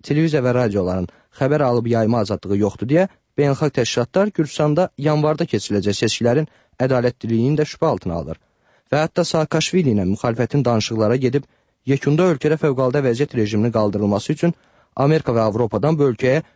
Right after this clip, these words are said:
üç vasitəçi də göndərilib. Amerikanın dövlət katibinin köməkçisi Matthew Brayza, Avropa Birliyinin Cənubi Qafqaz üzrə xüsusi nümayəndəsi Peter Semnebi və A T T nümayəndəsi kimi Avropa Parlamentinin keçmiş prezidenti Joseph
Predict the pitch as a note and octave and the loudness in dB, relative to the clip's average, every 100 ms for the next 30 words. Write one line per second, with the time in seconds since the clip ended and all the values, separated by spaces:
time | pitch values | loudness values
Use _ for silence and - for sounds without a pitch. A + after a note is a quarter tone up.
0 | _ E3 - C#3 C3 - C3+ - G#2 F#2 | _ -6 -2 -2 0 0 -2 -2 -2 0
1 | F2 F2 D#2+ - _ _ _ _ _ - | 0 -2 -4 -8 _ _ _ _ _ -2
2 | D#3 G3 F#3+ E3 D3+ D3+ - G2+ G2+ G2 | 0 2 2 2 2 0 -2 -2 -2 -2
3 | G#2 G2 F#2 G#2 G2+ - F2+ D3+ F3+ F#3 | 0 -2 -2 0 0 0 0 0 2 0
4 | F#3 - B2+ C#3 A#2 F2+ F#2 F#2+ F#2 A2 | -2 -2 -2 0 -2 -2 -2 -2 0 0
5 | G#2 A2 G#2+ - G#2+ G2 F#2+ - - - | 0 0 -2 -2 -2 0 -4 -6 -10 0
6 | A#2 F#2+ F2 F2 E2+ F2 E2 _ _ _ | 2 2 0 -4 -4 -6 -8 _ _ _
7 | A2+ G#2+ F#2 A2+ B2+ E3+ F#3 E3 F3+ - | 0 0 0 2 2 2 2 2 -2 -4
8 | _ _ - D#3 D#3+ F3 F#3+ C#3 A#2 G#2 | _ _ -6 -4 -4 0 2 2 2 0
9 | G#2+ D#3 F3+ F#3 - C3+ D#3 C#3 A#2 A#2 | -2 -2 0 0 0 -2 -2 -2 -2 0
10 | A#2 A2 G2 G#2 A2 G#2+ A2 - A2 B2+ | 2 0 0 -2 -2 -2 -4 -2 -2 0
11 | C3+ F#3 - _ _ B2 E3+ E3+ | 0 0 -2 _ _ 0 0 2